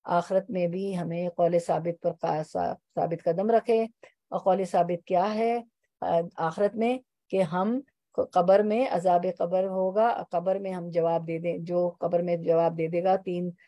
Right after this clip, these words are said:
सवालों का फरिश्तों का, वही है कौल साबित पर का-, कायम रखना। तो अल्लाह ताला हमें कौल साबित पर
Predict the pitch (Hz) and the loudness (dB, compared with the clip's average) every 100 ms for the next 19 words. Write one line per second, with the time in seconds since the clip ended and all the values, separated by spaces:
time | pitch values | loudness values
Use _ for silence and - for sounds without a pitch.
0 | _ - 175 170 180 180 233 277 - _ | _ 2 6 6 6 2 4 2 0 _
1 | _ 294 269 - 170 220 214 185 196 185 | _ 0 2 -4 0 2 2 0 0 0
2 | 226 - 170 175 170 170 170 170 240 277 | 0 0 0 -2 -2 -4 -4 0 0 0
3 | - _ _ 185 175 175 _ _ 180 190 | -4 _ _ 2 2 0 _ _ 0 2
4 | 180 156 160 - _ _ 170 175 190 170 | 0 -6 -10 -18 _ _ -8 -4 0 4
5 | 175 175 175 190 175 190 220 _ _ _ | 4 4 2 2 -2 -6 -8 _ _ _
6 | 190 180 185 175 175 160 170 165 226 | 4 4 4 2 2 2 -2 2 2